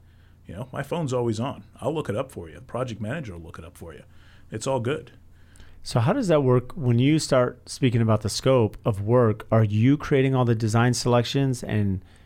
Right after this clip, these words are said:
Speaker 2: yourself? Are you working with designers and architects? You know, how does the project take place from that organization standpoint?
Speaker 1: Uh, for us, we try and put as much as we can together before the project starts. But, um, and this is from McCurdy,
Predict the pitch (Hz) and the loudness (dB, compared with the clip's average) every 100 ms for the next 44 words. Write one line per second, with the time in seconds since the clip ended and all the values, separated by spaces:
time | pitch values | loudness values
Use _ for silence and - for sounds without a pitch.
0 | - - 107 - 131 160 - 123 117 123 | -8 0 0 2 2 2 2 2 4 2
1 | 113 113 107 104 117 113 101 107 113 120 | 2 0 0 2 2 2 2 0 0 0
2 | - 135 - - - - - 117 120 104 | 0 -2 -4 -14 -20 -20 -6 0 2 2
3 | 147 143 120 - 123 123 120 117 107 - | 2 0 -2 0 2 2 2 2 2 -2
4 | - - - 117 110 120 110 - 107 107 | -16 -16 -2 -2 0 2 2 2 0 0
5 | 123 107 98 95 107 107 98 - 107 - | 0 0 0 0 -2 -2 -6 -6 -8 -8
6 | 117 175 - - - - - - 131 107 | -10 -10 -14 -20 -20 -20 -20 -12 -4 -2
7 | 104 98 127 - 120 143 - - - 98 | -2 -4 -6 -4 -2 -2 -4 -10 -10 -4
8 | 120 120 117 113 - - - - - - | -2 0 -2 -4 -12 -20 -20 -20 -20 -20
9 | - 175 143 139 123 104 117 - 107 101 | -4 -2 0 0 0 0 0 -2 -4 -4
10 | 113 110 107 98 104 107 98 - 104 92 | -2 -2 -2 -2 -2 -2 -4 -6 -6 -4
11 | 101 95 95 - 101 104 - - - - | -6 -6 -8 -8 -8 -10 -18 -20 -20 -20
12 | - - - 95 92 90 90 90 104 110 | -20 -20 -12 -6 -4 -4 -4 -2 -2 -2
13 | 104 104 92 113 98 90 | -4 -4 -2 0 0 -2